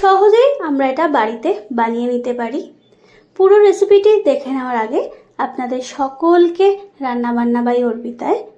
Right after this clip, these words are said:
স্বাগত জানাই। আজ আমি বানিয়েছি চিকেন তেহারি। চলুন দেখে নিই সম্পূর্ণ রেসিপিটি। এর জন্য প্রথমে আমি একটা প্যানে নিয়ে নিচ্ছি তিন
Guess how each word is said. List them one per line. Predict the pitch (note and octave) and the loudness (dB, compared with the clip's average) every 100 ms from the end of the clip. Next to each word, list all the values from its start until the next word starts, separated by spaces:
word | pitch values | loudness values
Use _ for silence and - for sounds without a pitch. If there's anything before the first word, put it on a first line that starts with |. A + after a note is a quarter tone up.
| - | -20
স্বাগত | - A#3+ A#3+ C4 A3 | -14 -10 -10 -10 -8
জানাই। | G#3+ A3+ A3 A3 A3+ - _ _ _ - _ _ D4 | -8 -6 -8 -8 -12 -20 _ _ _ -20 _ _ -2
আজ | D#4+ F#4+ | 2 6
আমি | G#4+ A4 | 6 6
বানিয়েছি | A4 A#4 A#4 - - _ _ | 4 4 -2 -6 -18 _ _
চিকেন | E4 D#4+ F#4 F4+ E4+ | -2 -2 4 4 4
তেহারি। | C#4 B3+ B3 F#4 - - _ _ _ | -2 -2 -4 -4 -6 -20 _ _ _
চলুন | G#4 G#4+ F#4+ C5 B4 D#4 | 4 6 6 4 2 2
দেখে | D4+ D#4+ G4 | 2 4 4
নিই | B4+ - - | 4 -2 -8
সম্পূর্ণ | B3 B3 C4 B3 A3+ | -8 -6 -6 -4 -6
রেসিপিটি। | A3+ - A3+ A#3 A#3+ - - _ _ _ _ _ - | -8 -12 -14 -12 -14 -14 -20 _ _ _ _ _ 0
এর | C#4+ C#4+ | 2 4
জন্য | D4 D4 C#4+ | 2 2 0
প্রথমে | C4+ C#4+ D#4+ E4+ | -2 2 2 4
আমি | D4 A#3+ | 2 -2
একটা | B3+ A#3+ | -6 -6
প্যানে | A#3 A3 A#3 G#4 F4 | -4 -4 0 2 2
নিয়ে | C4 A#3+ A#3+ | 0 -2 -4
নিচ্ছি | C4+ - C#4+ - - _ _ _ _ _ _ | -6 -6 -4 -4 -8 _ _ _ _ _ _
তিন | F4+ G4+ | 4 6